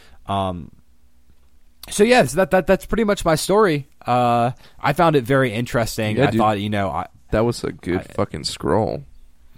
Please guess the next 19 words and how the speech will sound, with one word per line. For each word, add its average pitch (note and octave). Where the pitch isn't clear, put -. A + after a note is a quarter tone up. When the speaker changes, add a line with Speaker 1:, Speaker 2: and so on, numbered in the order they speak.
Speaker 1:
Thank E3
you F#2
very A#2+
much. A#2+
Speaker 2:
I -
found G#2
it E2+
very F#2+
Speaker 1:
Um, G#2
Speaker 2:
interesting G2
too. F2+
Speaker 1:
Yeah, A#2+
I F2+
think, B2+
I -
think B2+
paganism A#2+
is G2+
something F#2+